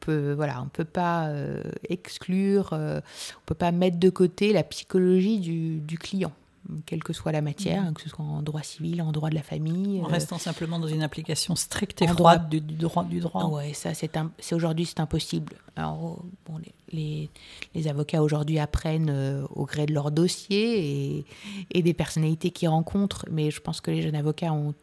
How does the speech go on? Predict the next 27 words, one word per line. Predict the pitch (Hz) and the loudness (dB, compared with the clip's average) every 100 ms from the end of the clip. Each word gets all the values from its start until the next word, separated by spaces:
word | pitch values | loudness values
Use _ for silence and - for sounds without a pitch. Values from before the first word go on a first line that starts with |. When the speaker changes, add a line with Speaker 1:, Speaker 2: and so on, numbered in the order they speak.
| - | -10
Speaker 1:
tout, | - 175 165 160 - | -4 -2 -2 -4 -8
tout | - 165 | -6 -4
intérêt | 160 160 156 170 | -4 -4 -4 -4
à, | 160 143 143 - _ _ | -4 -6 -10 -14 _ _
voilà, | - 156 143 147 | -4 -4 -4 -4
à | |
être | 151 - | -6 -6
formés | - 175 160 165 165 | -4 -2 0 0 -2
sur, | - 156 151 | -6 -8 -6
euh, | 151 147 - - - - - - - - _ _ | -6 -10 -16 -20 -20 -20 -20 -20 -20 -20 _ _
sur, | - - 175 151 | -10 -6 -2 0
euh, | |
voilà, | 151 165 | 0 2
déjà | 151 160 151 | 2 2 4
mieux | 160 175 202 | 4 6 6
se | - | 4
connaître, | 175 170 226 - - - _ 160 | 2 2 0 -2 -12 -16 _ -4
euh, | 156 147 139 139 139 139 143 147 147 147 147 | -2 -2 -2 -2 -4 -4 -6 -6 -6 -4 0
mieux | 156 170 | 2 2
s'appréhender | 170 147 - 165 156 151 165 | 2 -2 -2 0 0 2 0
en | 151 | 0
tant | - 143 | -2 -4
que, | - 131 139 131 131 135 139 139 143 - - - - - | -4 -4 -2 -4 -6 -8 -8 -8 -12 -14 -20 -20 -20 -12
que | 147 | -8
chef | - 147 | -4 -2
d'entreprise, | 143 143 - 156 - 151 170 202 220 185 | -2 -2 -2 -4 -2 2 4 4 4 2
euh, | 143 143 139 139 135 135 135 135 135 135 | 0 0 0 0 0 0 -2 -4 -6 -6